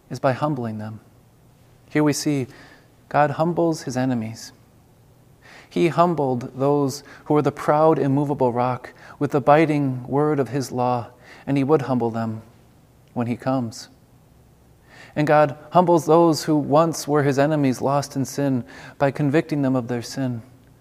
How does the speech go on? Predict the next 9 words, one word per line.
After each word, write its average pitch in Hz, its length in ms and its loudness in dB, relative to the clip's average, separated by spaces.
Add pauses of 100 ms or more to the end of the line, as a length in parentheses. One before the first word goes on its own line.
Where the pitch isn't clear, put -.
(480)
so - 160 -10
that 139 200 -2
they 143 100 -4
might 135 280 -4
turn 143 360 -4
to 135 120 -12
him. 117 340 -10 (2500)
What - 480 -2
sin 143 560 -2